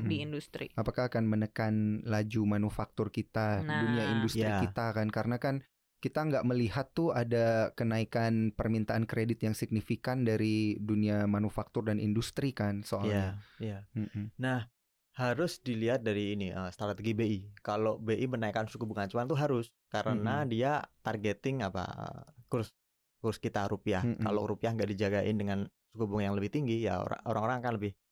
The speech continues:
Speaker 3: "Ya, nggak percayalah megang obligasi di Indonesia,
Speaker 1: Hmm,
Speaker 3: mending
Speaker 1: iya,
Speaker 3: obligasi
Speaker 1: benar.
Speaker 3: negara lain," gitu kan,
Speaker 1: Heeh.
Speaker 3: yang, yang, yang
Speaker 1: Nggak menarik gitu ya
Speaker 3: Ya, jadi nggak menarik.
Speaker 1: kelihatannya.
Speaker 3: Targeting inflation, eh,
Speaker 1: Heeh.
Speaker 3: inflation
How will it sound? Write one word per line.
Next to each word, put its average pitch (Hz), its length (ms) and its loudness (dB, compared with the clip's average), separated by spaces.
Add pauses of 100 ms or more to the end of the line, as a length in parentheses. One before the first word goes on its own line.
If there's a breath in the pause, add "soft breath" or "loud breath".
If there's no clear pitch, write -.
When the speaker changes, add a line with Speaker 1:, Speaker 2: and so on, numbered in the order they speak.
(160)
Speaker 3:
"Ya, 131 240 0
nggak 120 160 -4
percayalah 131 480 -4
megang 104 400 -4
obligasi 101 400 -4
di 98 160 -4
Indonesia, 110 320 -2
Speaker 1:
Hmm, 117 240 2
Speaker 3:
mending 107 160 0
Speaker 1:
iya, 104 80 -2
Speaker 3:
obligasi 107 480 2
Speaker 1:
benar. 98 420 0 (140)
Speaker 3:
negara 110 320 -2
lain," 123 320 0
gitu 110 160 0
kan, 107 160 0
Speaker 1:
Heeh. 98 80 2
Speaker 3:
yang, 98 160 2
yang, 92 240 -4 (160)
yang 95 180 -4 (140)
Speaker 1:
Nggak - 160 0
menarik 113 640 0
gitu 104 240 -2
ya 104 160 2
Speaker 3:
Ya, - 0 -
jadi 101 240 0
nggak - 80 -2
menarik. 104 320 0
Speaker 1:
kelihatannya. 104 320 -4 (400)
Speaker 3:
Targeting 113 480 -2
inflation, 107 400 -2
eh, 113 80 2
Speaker 1:
Heeh. 110 120 4 (120)
Speaker 3:
inflation 113 480 0